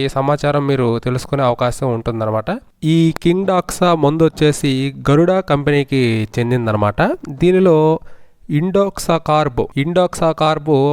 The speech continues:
పద్నాలుగు పాయింట్ ఐదు పర్సెంట్ ఎస్సీ రూపంలో ఉంటుంది. ఇక్కడ ఎస్సీ అంటే ఏమీ లేదు, సస్పెన్షన్ కాన్సంట్రేట్ అన్నమాట. ఈ కింగ్ డాక్స్ అనేది ఒక పురుగు మందు అని చెప్పవచ్చు. అలాగే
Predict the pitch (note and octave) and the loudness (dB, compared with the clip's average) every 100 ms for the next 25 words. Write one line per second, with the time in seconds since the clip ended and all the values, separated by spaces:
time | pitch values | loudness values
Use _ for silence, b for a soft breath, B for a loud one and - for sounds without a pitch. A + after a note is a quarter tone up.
0 | C#3+ C3 B2+ D3+ D#3+ D#3 D3 D3 C#3 C#3 | 0 -2 0 2 2 2 0 -4 -4 -4
1 | - C#3 - D3 D3 D3+ C3 C3 - C#3+ | -4 -4 -4 -8 -6 -4 -4 -6 -8 -8
2 | C3 - F#3 E3 D3 D3 C#3 C3+ A#2+ A#2+ | -8 -2 2 2 2 2 2 4 2 0
3 | A#2+ A#2 F3 F3+ E3+ F3+ D#3 B2+ B2 B2 | -2 -2 -4 -4 -2 0 0 0 -2 -6
4 | b b b b - C3+ - G#3 E3+ D#3 | b b b b -2 -2 0 0 0 0
5 | D3+ D#3 D3 C#3+ F#3+ C#4 D#3+ - - E3+ | 0 0 0 -2 -4 -4 -6 -4 -4 -4
6 | D#3 F#3 C4 E4+ - D3 D3+ - C#3+ C#3+ | -2 -4 -4 -10 -4 -2 -2 -4 -8 -6
7 | D3+ C3 A#2+ A2 A2+ G3 D#4 F3 E3 F3+ | -6 -6 -6 -6 -6 -8 -8 -8 -6 -4
8 | F#3+ G#3 G#3 - F3+ E3+ E3 E3+ D#3 E3 | -2 0 0 -2 -4 0 2 2 2 2
9 | D3 C3+ E3 - E3 F3 E3 D3+ D3 C#3+ | 2 2 0 0 0 2 2 2 2 2
10 | A#2+ A2+ - B2 C3 B2+ - F3 D3+ E3 | 0 -2 -2 0 2 2 2 0 2 0
11 | F3 | 0